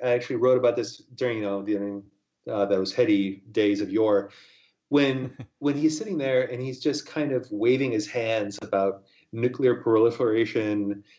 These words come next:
Speaker 1: when he's just kind of shrugging about nato, when he floats the idea that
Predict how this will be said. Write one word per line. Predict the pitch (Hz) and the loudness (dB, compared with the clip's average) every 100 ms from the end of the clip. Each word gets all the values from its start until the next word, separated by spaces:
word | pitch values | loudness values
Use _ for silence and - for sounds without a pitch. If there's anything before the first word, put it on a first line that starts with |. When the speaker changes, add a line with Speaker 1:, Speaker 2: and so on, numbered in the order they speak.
| _ | _
Speaker 1:
when | 113 | -4
he's | 104 110 107 104 | -2 2 2 2
just | 101 - | 2 0
kind | 131 | -2
of | 104 | 0
shrugging | - - 117 123 123 113 110 | -4 0 2 2 2 -2 -6
about | 98 104 104 101 | -4 -4 -4 -6
nato, | 98 110 107 104 101 104 - _ _ | -6 -4 -2 -2 -2 -6 -14 _ _
when | 117 104 | -6 -4
he | 104 110 104 104 104 - _ - | -4 0 4 4 2 -6 _ -20
floats | - - 113 113 113 - | -20 -2 2 2 0 -4
the | 113 | -2
idea | 101 98 101 101 104 104 101 | 0 2 4 4 6 4 2
that | 98 90 | 0 0